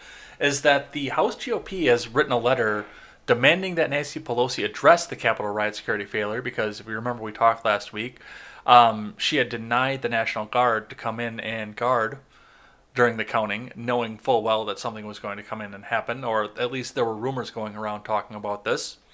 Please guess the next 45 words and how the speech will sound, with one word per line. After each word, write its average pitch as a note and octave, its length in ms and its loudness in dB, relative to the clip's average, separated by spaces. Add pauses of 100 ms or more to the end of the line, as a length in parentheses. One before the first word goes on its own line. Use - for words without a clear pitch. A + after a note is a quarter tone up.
(560)
She - 140 -2
had D3 80 2
denied E3 320 6
National F3 320 0
Guard C#3 240 2
protection C3 440 -4
on A2+ 180 -6
the A2 80 -10
Capitol A2+ 500 -2
at G2+ 120 -6
the - 60 -20
time, B2 480 -2 (2750)
and F3+ 540 -2
she - 180 -4
basically D#3+ 480 0
sent C#3+ 260 -4
a C#3 40 -2
letter B2 220 0
back A#2+ 280 0
to B2 80 -12
the G#2+ 120 -6
House A2 200 -2
G G#2+ 180 -4
O G#2 60 -2
P A2+ 220 -4
and A2 120 -6
said, G#2 320 -2 (420)
"No." A#2 300 -2 (1040)
So, A#2 260 2
New A#2 100 -6
York A#2+ 220 0
Post B2+ 280 0
says, A2 220 -2
"House, A#2 360 0
uh, G#2+ 220 2
G B2 160 -4
O A2 60 0
P B2+ 160 -8
demands A2 300 -8
Pelosi A2+ 360 -6
address A2+ 260 -4
Capitol A2 300 -2
security A2+ 400 -10
riot G#2+ 280 0
failures. A#2 680 -6